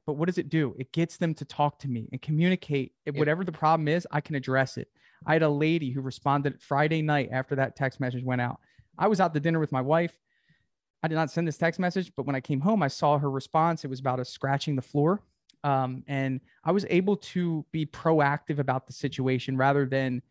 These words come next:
Speaker 1: reactive on Monday had I not sent that text out, 'cause she probably would have called. I would have had to realign my week, but that automatic drip message went out to that customer,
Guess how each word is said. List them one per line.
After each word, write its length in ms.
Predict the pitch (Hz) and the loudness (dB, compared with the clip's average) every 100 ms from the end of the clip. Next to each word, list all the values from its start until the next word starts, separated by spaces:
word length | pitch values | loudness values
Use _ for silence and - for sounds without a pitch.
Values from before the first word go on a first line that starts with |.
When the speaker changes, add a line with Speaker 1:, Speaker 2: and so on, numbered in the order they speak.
| _ _ - | _ _ -6
Speaker 1:
reactive 760 | 143 170 165 135 135 - 131 | 2 4 6 4 2 -2 -2
on 180 | 131 127 | 0 2
Monday 520 | 147 185 175 139 120 | 4 4 4 2 -2
had 200 | 113 147 | -2 -2
I 100 | 139 | 0
not 220 | 139 139 143 | -2 -4 -4
sent 200 | 147 131 | -8 -2
that 180 | 135 - | -4 -2
text 320 | 170 170 - | -2 -2 -4
out, 160 | 127 | -4
'cause 120 | - - | -8 -12
she 80 | |
probably 260 | - 139 147 | -6 0 2
would 160 | 143 156 | 2 0
have 60 | |
called. 400 | - 143 131 139 - _ _ | 0 2 2 0 -6 _ _
I 60 | 147 | -4
would 120 | 147 | -2
have 140 | 143 139 | 0 -2
had 0 | |
to 60 | |
realign 500 | 135 143 160 151 156 | 0 2 2 2 2
my 120 | 170 | 0
week, 360 | 170 131 135 _ _ _ _ | -2 -4 -6 _ _ _ _
but 80 | 139 | 0
that 160 | 151 147 | 2 4
automatic 500 | 165 160 156 147 - | 2 2 0 -2 -2
drip 200 | 196 160 | -2 0
message 300 | 147 147 139 | -2 -4 -2
went 180 | 143 | 0
out 120 | 135 127 | 0 -2
to 60 | |
that 160 | 135 131 | -4 -2
customer, 540 | - 131 - 135 131 | -2 -2 -2 -2 -2